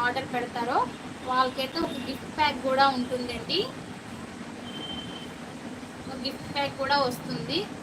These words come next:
Only త్రీ థౌజండ్ చేసిన వాళ్ళకి, త్రీ థౌజండ్ చేస్తే వాళ్ళకైతే ఉంటుంది గిఫ్ట్ ప్యాక్ అయితే. ఇది వచ్చేసి only త్రీ డబల్ నైన్. మీకు కొన్ని సారీస్ అయితే చూపిస్తాము. ఇంకా లైవ్లో అయితే కంటిన్యూ చే-, చేయండి.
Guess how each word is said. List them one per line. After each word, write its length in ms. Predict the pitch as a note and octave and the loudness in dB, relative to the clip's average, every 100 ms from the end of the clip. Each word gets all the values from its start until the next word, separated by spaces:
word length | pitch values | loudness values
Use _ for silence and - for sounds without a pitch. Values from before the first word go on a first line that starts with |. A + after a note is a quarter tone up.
| B3+ | -2
Only 300 | C4 C#4+ D#4 F4 - - | 0 0 0 -2 -4 -4
త్రీ 140 | D4 D#4 D4 | 0 0 4
థౌజండ్ 400 | C4+ C4 C#4+ C4 | 2 2 -2 0
చేసిన 340 | B3 A#3 - B3 | -2 -2 -4 0
వాళ్ళకి, 480 | A#3+ A3+ A3+ - E4 B4+ - - - - - | 2 2 0 0 0 0 -4 -8 -8 -8 -4
త్రీ 120 | C#4+ - | -4 2
థౌజండ్ 360 | C4+ B3+ C#4+ C#4 | 2 2 0 0
చేస్తే 320 | C4 A#3+ - E4 D4 | 0 -2 -2 0 2
వాళ్ళకైతే 540 | B3 B3 B3+ A#3+ D4 D4+ | 2 2 -2 -2 -2 0
ఉంటుంది 340 | B3+ B3 B3 B3+ | 0 0 0 0
గిఫ్ట్ 240 | B3+ - - | -2 -6 -4
ప్యాక్ 200 | A#3+ - A#3+ | -2 -2 -4
అయితే. 220 | - D4 A#4 - - - - | 0 0 0 -6 -8 -10 -6
ఇది 100 | C4 B3+ | 0 0
వచ్చేసి 400 | - C4 C#4 F4+ E4 | 0 -2 -2 0 0
only 300 | C4 C4 D4 G4+ - | 0 0 0 -2 -2
త్రీ 140 | C#4+ C#4+ B3+ | -2 0 0
డబల్ 260 | A#3 A#3 A#3 | 2 2 2
నైన్. 180 | A3 - - - - - - - - - C#4 | 0 -2 -8 -8 -8 -8 -8 -8 -10 -8 -4
మీకు 140 | D4 - | -4 -2
కొన్ని 200 | C#4+ C#4 C#4+ | 0 0 2
సారీస్ 380 | C#4 B3+ C#4 D4 | 4 4 2 -2
అయితే 160 | C#4 D4+ - | 0 0 0
చూపిస్తాము. 640 | C4 C4+ B3 B3+ C4 D#4 G#4 D#4 - - C4+ | -6 -4 0 2 2 0 -2 -4 -6 -6 -6
ఇంకా 220 | - E4 E4 | 4 4 6
లైవ్లో 300 | B3 B3 C4 C4 | 4 4 4 4
అయితే 220 | B3 D#4+ E4+ C4+ | 2 -2 -2 -2
కంటిన్యూ 360 | A#3+ B3+ B3+ B3+ | -2 0 0 -2
చే-, 260 | A#3+ A#3 - - C4 | -4 -4 -6 -8 -4
చేయండి. 460 | A3 A3+ A#3 C4 | -4 -4 -2 -2